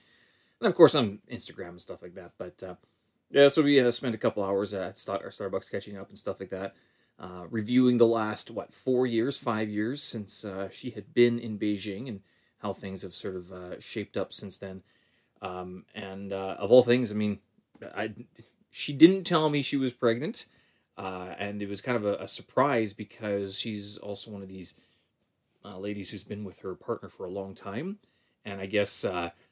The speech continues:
you know, when you're with someone for quite a while, I think most Chinese people would say, "Well, you know, two, three years, that's enough. Then you should get married, and then, like, four years, you should have a kid," which I think most Westerners would be like, "Huh?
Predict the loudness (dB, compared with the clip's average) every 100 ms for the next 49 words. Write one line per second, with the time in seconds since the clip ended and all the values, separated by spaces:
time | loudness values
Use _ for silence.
0 | _ -8 -6 -6 -6 -2 0 2 4 4
1 | 6 4 4 -2 -2 4 6 6 2 0
2 | 0 -2 -4 -2 0 -2 -2 -4 -4 -6
3 | -10 -2 0 2 4 2 0 -10 _ _
4 | 4 4 4 0 -2 0 0 0 4 6
5 | 6 2 0 0 -2 -2 -2 -2 -2 -2
6 | -6 -6 -6 -8 -8 -8 -2 0 0 -6
7 | -10 -12 -12 -10 -12 -14 -2 2 4 2
8 | _ _ _ _ _ _ _ _ 4 4
9 | 4 -2 -12 _ _ -6 -4 0 0 0
10 | 0 -2 -2 -6 -6 -6 -10 -12 -12 _
11 | _ _ _ _ -6 -2